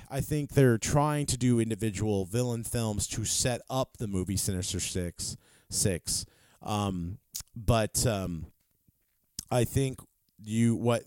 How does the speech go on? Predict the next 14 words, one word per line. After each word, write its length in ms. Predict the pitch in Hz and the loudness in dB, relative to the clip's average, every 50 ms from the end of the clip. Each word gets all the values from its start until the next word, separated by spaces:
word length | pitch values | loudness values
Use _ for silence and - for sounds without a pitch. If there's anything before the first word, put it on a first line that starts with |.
| - | -4
I 140 | 98 104 113 | -2 0 0
think 260 | - - 151 151 - | 0 0 -2 -4 -4
the 100 | 107 107 | -6 -6
co-, 280 | - - - - - 120 | -6 -6 -4 -4 -4 -2
the 100 | - 123 | -4 -6
best 460 | 110 95 - 135 160 202 208 - - | -8 -2 2 2 4 4 4 2 2
idea, 480 | 151 113 104 98 82 90 82 78 76 69 | 0 0 -2 -2 -2 -2 -2 -2 -2 -4
in 120 | 69 110 113 | -6 -6 -4
my 160 | 107 101 101 | -4 -4 -2
opinion, 580 | 92 - - 98 92 90 90 90 90 92 95 - _ _ _ _ _ _ _ | -2 -2 -2 -2 -2 -2 -2 -4 -4 -6 -8 -14 _ _ _ _ _ _ _
for 240 | - - - 107 104 | -8 -2 2 2 2
them 500 | 92 95 95 92 90 90 87 87 90 104 _ _ _ _ _ _ _ _ _ _ - | 4 2 0 0 0 -2 -4 -6 -10 -14 _ _ _ _ _ _ _ _ _ _ -2
is 380 | - 107 104 101 98 - - - - - | 0 2 4 4 2 2 -2 -4 -4 -2
to, 440 | 107 101 98 98 95 95 92 92 | 0 0 0 0 0 0 -2 -4